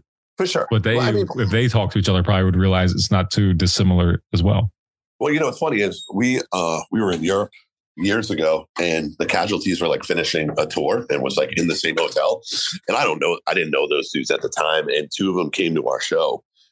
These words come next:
Speaker 1: 'cause they had a day off. They're flying out, and I ended up hanging out with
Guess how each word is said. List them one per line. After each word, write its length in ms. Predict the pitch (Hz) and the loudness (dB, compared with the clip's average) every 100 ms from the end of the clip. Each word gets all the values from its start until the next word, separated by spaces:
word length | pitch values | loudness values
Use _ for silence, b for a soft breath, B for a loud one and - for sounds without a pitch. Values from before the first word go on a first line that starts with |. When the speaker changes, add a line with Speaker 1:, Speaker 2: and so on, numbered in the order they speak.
| _ - | _ -8
Speaker 1:
'cause 140 | - | -4
they 60 | 76 | 0
had 100 | 73 | -2
a 60 | 64 | -2
day 200 | 67 65 | -2 0
off. 260 | 71 64 | -2 -4
They're 140 | 64 64 | -4 -4
flying 260 | 69 64 | -2 -2
out, 120 | 73 64 | -2 -2
and 80 | 67 | -2
I 40 | |
ended 120 | 65 | -2
up 80 | 62 | -2
hanging 240 | 73 65 | -2 -2
out 180 | 64 65 | -2 -2
with 120 | 64 | -6